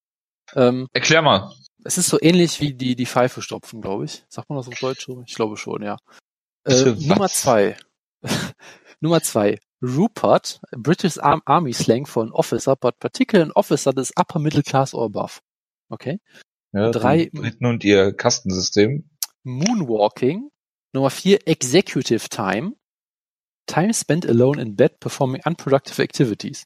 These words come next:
Speaker 1: Ah, okay, was, was ich also mal am Wochenende mache, okay. Äh, Nummer
Speaker 2: <laughs> Das,
Speaker 1: fünf.
Speaker 2: was ich auch unter der Woche mache.
Speaker 1: Nummer fünf, Zoinking. The act of ejaculating on someone's D V D copy of either of the Scoo-, two Scooby-Doo movies.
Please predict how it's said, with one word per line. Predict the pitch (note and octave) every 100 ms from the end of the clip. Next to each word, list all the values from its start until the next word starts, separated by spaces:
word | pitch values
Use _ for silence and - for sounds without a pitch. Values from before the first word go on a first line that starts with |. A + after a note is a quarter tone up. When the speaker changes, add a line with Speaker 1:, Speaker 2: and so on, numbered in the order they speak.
| _
Speaker 1:
Ah, | A2
okay, | - G#2
was, | G#2+ -
was | G#2
ich | - G#2+
also | G2+
mal | G#2+ A2
am | G#2
Wochenende | - D3 D3
mache, | D#3+ A#2
okay. | - E3 - - -
Äh, | - B2+ -
Nummer | D3+ G3
Speaker 2:
<laughs> |
Das, | F3
Speaker 1:
fünf. | - -
Speaker 2:
was | A2+
ich | A2
auch | B2
unter | B2 A#3
der | G#2
Woche | F#2+ G2+
mache. | F2 G2 E3+ E3+ _ _
Speaker 1:
Nummer | C#3+ E3+ F#3+
fünf, | - G#3 A#3 - _ A#2
Zoinking. | A2+ C3 D#3 A#3 C4 - G#2+ B2 B3 - _ _ _ _ _ _
The | A2+ B2
act | C3 G#3 -
of | C3+ C#3
ejaculating | B2 F3 - B2+ A2+ - D#3 -
on | B2+ C3+
someone's | - D#3 E3 D#3+ -
D | C3+
V | D3 B2
D | E3
copy | - - A2+ - -
of | A2+ -
either | - G3 F#3+ F#3 -
of | D#3+ -
the | C#3+
Scoo-, | - - G#3 A3+ -
two | - G#3+
Scooby-Doo | - F#3+ F3 D3+ A3
movies. | A#2+ G2+ - D3+ -